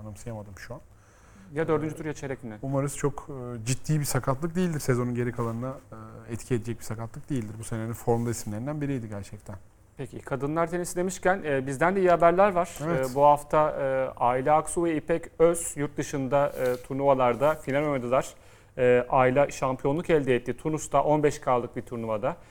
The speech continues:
Speaker 2: E, İpek Öz de Portekiz'de elemelerden gelip yirmi beş K'lık bir turnuvada, e, final oynadı. E, iki tenisçiden de konuşalım. İkisi de Mert Hoca'nın, Mert Ertuğrul'un
Speaker 1: Evet.
Speaker 2: öğrencisi bu arada. Onunla çalışmaya başladılar ve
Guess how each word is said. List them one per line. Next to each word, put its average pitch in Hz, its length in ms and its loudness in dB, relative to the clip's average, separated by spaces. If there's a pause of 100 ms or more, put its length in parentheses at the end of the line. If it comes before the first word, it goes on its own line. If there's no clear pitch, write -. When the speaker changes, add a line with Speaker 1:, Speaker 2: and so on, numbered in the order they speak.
(240)
Speaker 2:
E, 120 320 4
İpek 160 280 -2
Öz 139 140 4
de 160 60 2
Portekiz'de 151 560 2
elemelerden 139 540 4
gelip 135 240 -2
yirmi 139 160 -2
beş 156 160 0
K'lık 127 300 0
bir 131 60 -6
turnuvada, 127 560 -2 (540)
e, 123 800 6
final 156 260 4
oynadı. 135 440 6 (220)
E, 123 220 -2 (240)
iki - 180 -14
tenisçiden 143 480 0
de 139 80 -2
konuşalım. 147 580 -6
İkisi - 180 -6
de - 40 2
Mert 143 280 4
Hoca'nın, 127 380 -2
Mert 120 240 -2
Ertuğrul'un 127 380 0
Speaker 1:
Evet. 139 100 2
Speaker 2:
öğrencisi 120 480 2
bu 127 100 4
arada. 113 200 2
Onunla 117 180 -4
çalışmaya 127 400 -4
başladılar 135 560 0
ve 143 120 -2